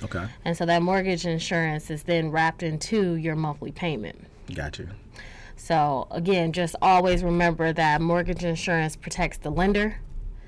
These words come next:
Speaker 2: and homeowner's insurance is what protects the home. So if you can, God willing, if you could put down twenty percent, you could definitely avoid paying mortgage insurance.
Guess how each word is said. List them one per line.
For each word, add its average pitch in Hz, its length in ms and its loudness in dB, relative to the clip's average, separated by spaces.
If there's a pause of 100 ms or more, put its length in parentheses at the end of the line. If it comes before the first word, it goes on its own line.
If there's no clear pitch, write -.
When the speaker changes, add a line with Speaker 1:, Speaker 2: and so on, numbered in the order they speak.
(520)
Speaker 2:
and 160 420 2
homeowner's 175 600 2
insurance 147 840 -6
is 156 200 -6
what 147 160 -6
protects - 380 -10
the - 120 -12
home. 139 340 -10 (420)
So 151 320 0
if 156 300 -4
you 240 180 2
can, 214 640 0 (1200)
God 180 320 6
willing, 185 440 0 (600)
if - 160 -8
you 190 100 -2
could 214 140 -2
put 220 160 0
down 202 240 4
twenty 202 260 0
percent, 170 640 -2 (340)
you 175 120 -6
could 175 140 -4
definitely 170 500 0
avoid 165 540 0
paying 160 600 -2
mortgage 147 360 -4
insurance. - 640 -14